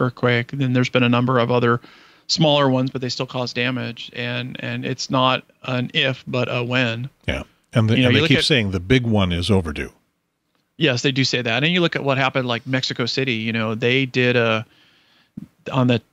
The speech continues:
Speaker 1: twenty-eighth anniversary, I think, of the big Mexico earthquake in the
Speaker 2: They had,
Speaker 1: morning.
Speaker 2: they had
Speaker 1: They
Speaker 2: a
Speaker 1: did a
Speaker 2: drill,
Speaker 1: whole
Speaker 2: and then they had an earthquake.
Speaker 1: They had a whole drill, and then at the, yeah, the end of the day, they had this huge earthquake. And I think that was an eight or something like that, which
Speaker 2: Yeah.
Speaker 1: is not a small earthquake.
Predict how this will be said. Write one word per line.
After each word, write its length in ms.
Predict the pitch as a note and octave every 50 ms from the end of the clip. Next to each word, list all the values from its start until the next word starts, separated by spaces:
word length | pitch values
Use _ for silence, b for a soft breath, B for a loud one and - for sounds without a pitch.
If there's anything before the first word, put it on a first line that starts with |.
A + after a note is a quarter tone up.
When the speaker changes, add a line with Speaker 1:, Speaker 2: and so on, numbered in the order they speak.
| _ _ _ _ _ _ _ _ _
Speaker 1:
twenty-eighth 680 | - - - C#3+ C#3 D3 D#3 D#3 D#3 D3+ C#3+ D3+ E3+ -
anniversary, 680 | D3+ C#3+ D3+ D3+ C#3+ D3+ D#3+ D#3 - E3 D3 D3 D3 D3
I 40 |
think, 400 | C#3+ - - D3+ D#3 E3 D#3+ - - -
of 340 | C#3 C3 B2+ B2 B2 C#3
the 140 | C3+ B2+ A#2+
big 300 | A#2+ B2 C3+ C3+ C#3 C#3
Mexico 420 | C#3+ D3 D3+ D3 - D#3 - D3 C#3
earthquake 560 | B2 C3 C3+ C#3 - - D3 D3+ D#3+ D3+ -
in 100 | B2+ B2+
the 60 | B2+
Speaker 2:
They 40 | B2+
had, 60 | C3
Speaker 1:
morning. 200 | B2 A#2+ D3 D3
Speaker 2:
they 80 | B2+ C3
had 80 | C3
Speaker 1:
They 40 | A2+
Speaker 2:
a 40 | G2+
Speaker 1:
did 60 | -
a 20 |
Speaker 2:
drill, 340 | - A2 A2 A#2+ C3 C3+ D3 D#3
Speaker 1:
whole 80 | D#3 D#3
Speaker 2:
and 100 | A2+ A2+
then 100 | A#2+ A#2+
they 80 | A2+
had 140 | A2 A#2 A2+
an 80 | G#2+ G#2+
earthquake. 460 | G#2+ G#2+ - - - A#2 A2+ - C#3+
Speaker 1:
They 80 | D3
had 60 | D3 D3+
a 40 |
whole 160 | D3 D3 D3 D3+
drill, 380 | - D3+ D3 D3+ E3 F3 E3+
and 180 | D3+ D3 D3 C#3+
then 100 | C#3+ C#3
at 120 | B2+ -
the, 180 | C3+ C3 C3+ D#3
yeah, 200 | D#3+ F3 D#3+ A#2+
the 100 | B2+ C3+
end 140 | C3 B2+ C3+
of 60 | C3
the 80 | C3
day, 200 | A#2 C3 C#3 C#3+
they 140 | C3+ B2 A#2+
had 140 | B2 B2 A#2+
this 200 | C3 A#2+ A#2 -
huge 280 | B2+ B2+ B2+ B2 - -
earthquake. 480 | - C3+ C3 - - - A#2+ A2+ A2+ -
And 100 | - C3
I 80 | C3+ C#3
think 160 | - - -
that 120 | F#3 F#3+
was 140 | F3 C3+ A#2+
an 80 | A#2 A2+
eight 300 | A2 B2 D3 D3+ - -
or 100 | - A#2+
something 320 | - A2 - - G2+ C#2+
like 160 | - - -
that, 300 | - - - - - - -
which 140 | C3+ C3 -
Speaker 2:
Yeah. 60 | -
Speaker 1:
is 80 | A#2 C3
not 220 | A#2+ B2 D3 D3+
a 40 | C3
small 260 | - - B2 B2+ B2+
earthquake. 440 | C3 C#3 - - - - - -